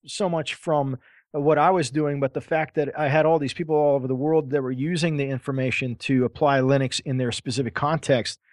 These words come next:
And one of the neat things was I got, uh, th-, there's a gentleman named, um, Narendra Bhatti who, uh, runs a, uh,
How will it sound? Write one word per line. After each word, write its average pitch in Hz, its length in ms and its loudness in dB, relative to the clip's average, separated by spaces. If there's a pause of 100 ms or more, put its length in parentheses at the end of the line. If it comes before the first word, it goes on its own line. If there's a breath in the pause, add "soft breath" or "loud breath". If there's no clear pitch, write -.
(340 soft breath)
And 127 160 2
one 170 160 6
of 156 60 6
the 139 60 4
neat 170 220 2
things 156 300 -2
was 139 140 2
I 147 60 4
got, 156 320 2
uh, 135 220 2 (600 loud breath)
th-, 135 120 4
there's 139 180 4
a 143 60 2
gentleman 170 300 2
named, 143 400 -2
um, 120 380 -2 (220)
Narendra 139 840 0
Bhatti 131 500 0
who, 123 300 -2
uh, 120 60 -4
runs 151 440 0
a, 127 300 0
uh, 110 240 -4